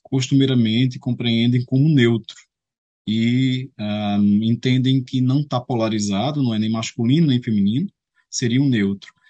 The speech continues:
Isso vale pra sociedade de maneira geral,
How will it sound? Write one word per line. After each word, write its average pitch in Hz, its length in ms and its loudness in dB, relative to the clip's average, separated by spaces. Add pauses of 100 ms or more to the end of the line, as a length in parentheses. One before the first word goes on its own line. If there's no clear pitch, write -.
(220)
Isso 123 220 -2
vale 110 340 0
pra 104 200 -2
sociedade 98 580 -2
de 98 60 2
maneira 95 240 2
geral, 104 580 -2